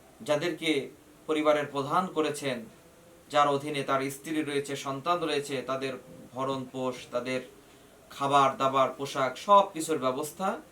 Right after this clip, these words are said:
ওই পরিবারের যিনি প্রধান, তার উপরে ন্যস্ত।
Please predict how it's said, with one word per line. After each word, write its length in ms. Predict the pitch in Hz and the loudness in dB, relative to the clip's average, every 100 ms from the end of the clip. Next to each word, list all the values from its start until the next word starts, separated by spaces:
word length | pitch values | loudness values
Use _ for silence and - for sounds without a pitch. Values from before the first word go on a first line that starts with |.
| - - - - - - - - - - - - - | -20 -20 -20 -20 -20 -20 -20 -20 -20 -20 -20 -20 -8
ওই 340 | 123 131 113 - - | -4 -2 -4 -10 -10
পরিবারের 440 | - 156 196 233 220 | -2 0 4 6 6
যিনি 200 | 175 156 | 2 -4
প্রধান, 380 | 147 143 135 113 | -2 -2 -2 0
তার 240 | 156 156 139 | 2 4 2
উপরে 300 | 147 131 117 | -2 -2 -2
ন্যস্ত। 420 | 107 101 - | -4 -10 -12